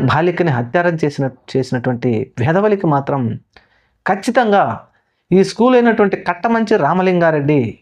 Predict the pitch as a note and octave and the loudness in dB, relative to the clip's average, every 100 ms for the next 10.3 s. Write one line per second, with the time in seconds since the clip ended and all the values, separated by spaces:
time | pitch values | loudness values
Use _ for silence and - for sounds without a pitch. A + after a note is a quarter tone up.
0 | _ - C#3+ C#3 B2 B2 - E3 F#3+ F#3 | _ -4 0 0 2 0 0 2 4 4
1 | E3+ A#2+ - - C#3+ - E3+ F3 C3 C#3+ | 0 0 -6 -2 -2 2 2 4 2 0
2 | E3+ E3+ E3 D3+ C3 C#3+ C3+ A2+ A2+ _ | 0 0 0 0 0 2 2 -2 -6 _
3 | _ _ _ _ D3 D#3+ - G#3 G3 F3+ | _ _ _ _ -6 -6 -2 0 0 -2
4 | - D#3+ F3+ C3+ C#3+ D#3+ D3+ D3 D3 A#2 | -4 -2 -2 0 2 2 2 2 2 0
5 | C3 D3 C#3+ C#3+ C3+ A2+ - _ _ _ | 0 -2 -2 -2 -2 -2 -6 _ _ _
6 | _ _ - C3 D3 C#3+ C#3 - D3 C#3+ | _ _ 0 2 2 0 0 0 0 2
7 | E3 G3 F#3+ _ _ D3+ F3 E3+ G#3+ B3 | 2 0 -4 _ _ 2 4 4 4 4
8 | A#3 G#3 F3+ E3+ F3+ F#3 E3 D#3+ D#3 B2 | 4 2 4 2 2 0 2 2 2 0
9 | A2 - _ _ _ _ _ - D3 A3+ | -6 -10 _ _ _ _ _ 0 2 4
10 | A3+ A3 | 2 4